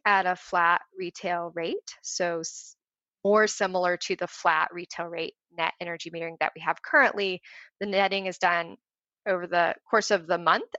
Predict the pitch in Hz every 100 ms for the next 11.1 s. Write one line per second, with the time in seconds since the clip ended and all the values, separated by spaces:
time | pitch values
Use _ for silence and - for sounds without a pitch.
0 | - 214 208 202 240 - - 220 208 196
1 | 175 196 196 180 - 180 175 175 180 -
2 | 170 175 170 170 170 170 170 165 - -
3 | - - - 190 - 185 175 175 175 170
4 | 170 - 170 165 - 170 165 170 165 165
5 | _ 175 - 196 185 - 165 - - -
6 | 71 - - - - _ _ _ _ _
7 | _ _ _ _ _ 226 220 233 226 214
8 | 233 262 233 202 196 196 190 185 - 180
9 | 175 180 175 - 170 170 175 165 165 -
10 | 180 - 208 190 180 170 165 165 170 165
11 | 175